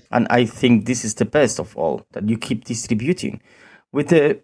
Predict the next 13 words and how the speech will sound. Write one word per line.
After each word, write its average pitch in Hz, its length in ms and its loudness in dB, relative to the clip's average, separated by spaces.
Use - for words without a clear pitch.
Peace 214 240 0
Crops - 400 0
Project, 131 520 2
you 127 120 4
are 117 100 2
using 123 460 2
free 151 240 -2
computer 123 420 2
trainings 120 480 4
and 107 140 4
organic 113 400 2
agriculture 110 540 -2
sessions 139 500 0